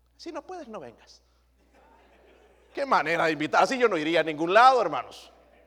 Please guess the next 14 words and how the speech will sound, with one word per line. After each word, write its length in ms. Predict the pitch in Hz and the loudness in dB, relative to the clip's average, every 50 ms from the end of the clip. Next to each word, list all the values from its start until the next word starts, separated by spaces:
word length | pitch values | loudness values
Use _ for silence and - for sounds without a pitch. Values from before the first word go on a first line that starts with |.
| _ _ _ _ _ _ _ _ _ _ _ _ _ _ _ _ _ _ _ _ _ _ _ _ _ _ _ _ _ - | _ _ _ _ _ _ _ _ _ _ _ _ _ _ _ _ _ _ _ _ _ _ _ _ _ _ _ _ _ -8
Ni 140 | 165 220 | -4 -2
aunque 240 | 214 208 175 - 214 | -2 -2 0 0 0
me 80 | 202 196 | 0 0
invites 460 | 190 202 233 262 - - 269 254 185 | -2 -2 -4 -2 0 2 2 2 6
gratis 420 | 170 233 254 277 269 269 247 190 | 8 8 10 8 8 4 -2 0
a 100 | 220 196 | 0 0
comer, 280 | - 202 196 233 262 233 | 0 0 0 0 0 0
no 100 | 208 202 | 2 2
iría 340 | 190 180 180 180 175 170 160 | 2 2 2 2 0 0 -2
si 80 | 170 | -4
estás 220 | 170 - 196 170 160 | -8 -6 -6 -4 -4
de 60 | 170 | -4
mala 240 | 156 156 147 139 135 | -4 -4 -2 -2 -2
gana. 360 | 123 139 135 139 151 156 | -4 -6 -8 -8 -12 -16